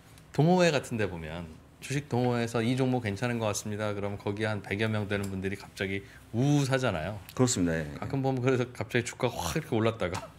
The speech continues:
Speaker 1: <laughs> "무슨
Speaker 2: 그렇죠.
Speaker 1: 일이야?" 라고 보면 "별일 아니야. 동호회에서 왔다 갔다, 왔다 갔어." 뭐 이런 경우들이 있-, 있는데 그게 이제 그분들 팔면 또 떨어지는 거고.
Speaker 2: 음,
Speaker 1: 음.
Speaker 2: 그렇습니다. 그래서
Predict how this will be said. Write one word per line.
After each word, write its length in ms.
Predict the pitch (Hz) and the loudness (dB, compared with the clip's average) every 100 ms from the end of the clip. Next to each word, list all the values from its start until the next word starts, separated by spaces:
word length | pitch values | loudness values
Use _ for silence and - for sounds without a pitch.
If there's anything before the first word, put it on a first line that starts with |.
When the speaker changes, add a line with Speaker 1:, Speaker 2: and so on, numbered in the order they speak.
| - | -20
Speaker 1:
<laughs> 240 | - - - | -20 -20 -8
"무슨 200 | 110 156 | 4 4
Speaker 2:
그렇죠. 180 | 147 | 8
Speaker 1:
일이야?" 200 | 139 170 | 8 8
라고 180 | 151 123 | 8 4
보면 440 | 113 147 135 135 127 - - - | 2 2 4 2 -2 -12 -20 -2
"별일 200 | 127 143 | 2 4
아니야. 240 | 135 110 120 | 4 2 2
동호회에서 500 | 117 117 120 117 113 | 2 4 4 4 2
왔다 240 | 90 98 | 2 0
갔다, 360 | 92 87 107 110 | -2 -2 -4 -4
왔다 260 | 95 87 107 | -6 -4 -4
갔어." 360 | 92 - 117 | -4 -2 -2
뭐 100 | 120 | -2
이런 260 | 98 95 90 | -2 -2 -4
경우들이 380 | 82 80 82 87 | -6 -8 -6 -8
있-, 260 | 87 92 | -8 -8
있는데 560 | 92 92 85 101 95 78 - - - - - - - - | -6 -6 -4 -4 -4 -8 -16 -16 -12 -12 -14 -16 -20 -6
그게 80 | 131 | -2
이제 120 | 139 | 0
그분들 300 | 135 147 170 | 2 4 4
팔면 300 | 165 202 196 | 4 2 0
또 100 | 170 | 0
떨어지는 420 | 151 170 147 110 87 | -2 -2 -2 -4 -4
거고. 140 | 78 | 0
Speaker 2:
음, 280 | 95 82 71 - | 0 0 -2 -8
Speaker 1:
음. 100 | 90 | -2
Speaker 2:
그렇습니다. 340 | 113 - 101 | 0 2 2
그래서 280 | 98 127 | 4 4